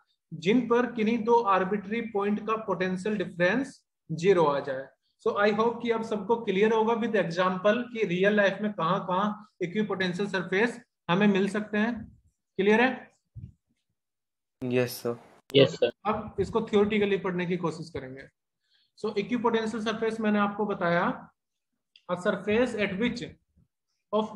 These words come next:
Speaker 1: all the point at every point the potential due to charge distribution is same is called equipotential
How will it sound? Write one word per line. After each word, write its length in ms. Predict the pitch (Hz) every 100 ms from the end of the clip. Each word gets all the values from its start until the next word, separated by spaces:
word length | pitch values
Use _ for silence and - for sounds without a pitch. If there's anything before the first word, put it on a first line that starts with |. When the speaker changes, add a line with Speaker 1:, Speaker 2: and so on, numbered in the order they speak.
| -
Speaker 1:
all 260 | 220 262 254
the 80 | -
point 340 | 214 240 247 208
at 160 | 196 - - - 180
every 180 | 180 247
point 420 | 202 190 220 254 - _ _ _ -
the 120 | 190
potential 560 | 196 190 208 208 247 214
due 100 | 214
to 120 | 233
charge 260 | 226 208 214
distribution 680 | 208 - 208 202 190 208 185
is 160 | 175 -
same 260 | 208 180 156 180
is 200 | 175 185
called 320 | 190 233 226
equipotential 720 | 175 214 214 165 160 156 160